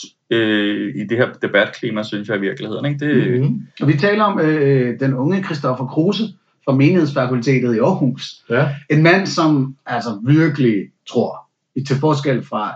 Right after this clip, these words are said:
Speaker 3: ikke for at sige, han, han, altså, han tror på nogle af de videnskabelige forklaringer i, i, i Bibelen og så videre. Altså, det er en mand, der skal læse hele Du er jo ateist-bogen, fordi vi går til den i, i første og anden kapitel, for eksempel. Men han gør det jo lødigt og på, på,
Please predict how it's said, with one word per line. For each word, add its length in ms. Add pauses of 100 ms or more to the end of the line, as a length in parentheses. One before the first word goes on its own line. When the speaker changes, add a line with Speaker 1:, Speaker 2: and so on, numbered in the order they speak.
Speaker 3:
ikke 260
for 60
at 120
sige, 240 (220)
han, 300
han, 220
altså, 160 (440)
han 100
tror 180
på 60
nogle 160
af 60
de 60
videnskabelige 680
forklaringer 540 (460)
i, 380
i, 380
i 80
Bibelen 420
og 60
så 120
videre. 240
Altså, 160
det 60
er 40
en 40
mand, 180
der 80
skal 180
læse 340 (120)
hele 440
Du 120
er 100
jo 140
ateist-bogen, 800
fordi 140
vi 280 (280)
går 100
til 180
den 140
i, 40
i 140 (100)
første 320
og 120
anden 280 (120)
kapitel, 360
for 80
eksempel. 340 (800)
Men 200
han 140
gør 160
det 60
jo 80
lødigt 440
og 240
på, 240
på, 420